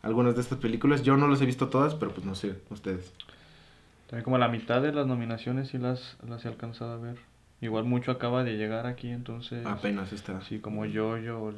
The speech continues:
Speaker 2: o, o Little Wi-, Women o así, entonces, pues, lo que ya tiene rato que salió, sí, es lo que, lo que he visto.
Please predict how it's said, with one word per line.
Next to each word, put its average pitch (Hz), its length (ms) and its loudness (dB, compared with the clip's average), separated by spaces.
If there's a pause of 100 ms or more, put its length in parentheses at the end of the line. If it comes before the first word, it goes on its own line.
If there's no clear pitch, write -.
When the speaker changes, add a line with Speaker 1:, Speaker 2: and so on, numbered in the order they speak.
Speaker 2:
o, - 40 -10 (180)
o 110 40 -10
Little 110 260 -6
Wi-, 110 320 -6
Women 117 540 -4
o 113 80 -8
así, - 180 -10
entonces, 117 680 -10 (1040)
pues, 113 100 -4
lo 123 120 4
que 127 160 2 (720)
ya 131 180 4
tiene 160 220 4
rato 151 320 4
que 160 100 0
salió, 135 300 0
sí, 131 220 -6
es 127 120 -4
lo 131 160 -6
que, 127 200 -8 (320)
lo 120 120 -10
que 127 140 -4
he - 20 2
visto. 135 400 -6